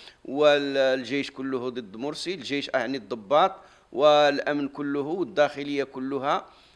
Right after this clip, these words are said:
والاقتصاديون والأقباط والإعلاميون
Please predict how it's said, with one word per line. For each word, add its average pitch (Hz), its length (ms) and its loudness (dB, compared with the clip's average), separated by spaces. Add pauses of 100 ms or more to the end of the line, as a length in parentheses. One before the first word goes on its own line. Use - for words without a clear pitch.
والاقتصاديون 147 1160 -2
والأقباط 151 840 0
والإعلاميون 147 920 0